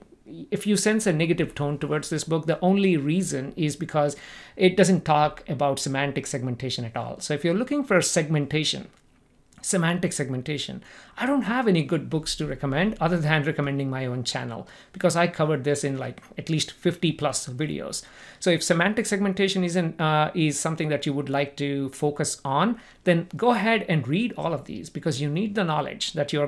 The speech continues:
going to gain by reading these books. But on top of that, of course, uh, shameless plug, go ahead, watch other videos on my channel. Okay, now let's move, take this to the next level.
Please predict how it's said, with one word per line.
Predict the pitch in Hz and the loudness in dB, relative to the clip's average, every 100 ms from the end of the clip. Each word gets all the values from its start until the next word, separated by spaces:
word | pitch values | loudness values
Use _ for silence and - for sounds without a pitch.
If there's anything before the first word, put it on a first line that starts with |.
| 151 | 0
going | 170 | -2
to | 160 | -4
gain | 123 - 143 127 127 - - - | -4 -4 -4 -4 -8 -12 -14 -4
by | 147 | 0
reading | 139 151 139 | 2 0 0
these | 131 131 | -4 -6
books. | 117 123 85 - - - - | -8 -8 -6 -6 -8 -14 -18
But | 131 156 143 139 | -2 2 4 2
on | 165 156 | 0 0
top | 180 180 | 2 2
of | 175 - | 0 0
that, | 147 143 | 0 0
of | - | -2
course, | 160 175 180 - - - | 0 0 0 -6 -10 -6
uh, | 135 131 127 - | -4 -4 -6 -8
shameless | - - 147 139 - | -4 0 0 -2 -2
plug, | 151 147 156 - - | 2 2 2 -6 -16
go | 160 151 | -2 0
ahead, | 139 139 143 - | 2 2 0 -2
watch | 139 139 143 - | -2 0 0 -2
other | 139 131 | -4 -2
videos | 131 131 127 | -4 -6 -6
on | 131 | -6
my | 123 117 | -8 -8
channel. | - - - - - - - - - | -10 -10 -12 -14 -20 -20 -20 -20 -4
Okay, | 254 190 | 2 4
now | 196 247 226 147 143 | 6 4 4 2 0
let's | 131 240 - | 0 0 2
move, | 196 202 208 208 - | 4 6 6 6 2
take | - 196 185 | 2 2 4
this | 180 - | 2 2
to | 170 | 0
the | 156 | -2
next | 139 - | -4 -4
level. | 139 107 | -6 -8